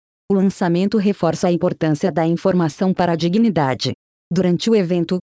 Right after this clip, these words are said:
Durval Angelo destacou a necessidade de união entre instituições públicas para fortalecer políticas de inclusão social.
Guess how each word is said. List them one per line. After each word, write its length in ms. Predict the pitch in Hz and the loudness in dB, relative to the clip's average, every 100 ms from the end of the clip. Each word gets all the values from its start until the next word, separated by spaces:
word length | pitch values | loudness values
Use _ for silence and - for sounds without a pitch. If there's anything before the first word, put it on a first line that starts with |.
| _ | _
Durval 440 | 165 175 151 170 175 | -2 -2 0 0 2
Angelo 440 | 165 165 202 190 | 0 0 0 0
destacou 600 | 180 208 - 185 - 175 | 0 -2 -2 -4 -2 0
a 60 | 170 | 0
necessidade 800 | 156 190 - 151 170 185 160 151 | 0 -2 -2 -2 0 0 -2 -2
de 80 | |
união 280 | 180 170 185 | 0 2 2
entre 240 | 180 160 160 | 0 0 0
instituições 720 | 160 - - 165 - 170 160 | -2 -4 -2 -2 -2 -2 -2
públicas 520 | - 202 175 190 - | -2 -2 0 -2 -2
para 180 | 185 180 | -2 -2
fortalecer 680 | - 214 196 202 202 220 | -2 -2 0 -2 -2 -4
políticas 680 | 214 214 175 190 - - 190 | 0 0 2 0 -2 -2 0
de 60 | 165 | 0
inclusão 440 | 165 156 143 180 | 0 0 0 0
social. 560 | 185 208 196 226 170 123 | 0 -2 -2 -2 0 -2